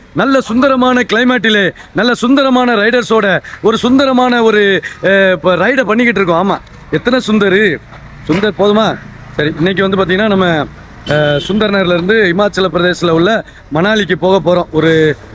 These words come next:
நூத்தி முப்பது கிலோமீட்டர் இருக்கு. நேத்து சண்டிகர்ல இருந்து, சண்டிகருக்கு அம்பு-, அங்கிட்டு இருக்க அம்பாலால இருந்து சண்டிகர் வழியா வந்தோம். பஞ்சாப்ல அடிச்சு பொழிஞ்ச மழையில நாங்கெல்லாம் சிக்கி சின்னமாக ஆகி, அஹ்,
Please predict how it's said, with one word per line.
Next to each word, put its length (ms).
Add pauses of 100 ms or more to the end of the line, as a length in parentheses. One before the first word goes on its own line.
(100)
நூத்தி 240
முப்பது 300
கிலோமீட்டர் 320
இருக்கு. 340 (280)
நேத்து 360
சண்டிகர்ல 380
இருந்து, 540
சண்டிகருக்கு 340
அம்பு-, 320
அங்கிட்டு 80
இருக்க 400 (220)
அம்பாலால 400
இருந்து 340
சண்டிகர் 340
வழியா 220
வந்தோம். 380 (300)
பஞ்சாப்ல 520
அடிச்சு 320
பொழிஞ்ச 280
மழையில 500 (400)
நாங்கெல்லாம் 340
சிக்கி 280
சின்னமாக 640
ஆகி, 260
அஹ், 200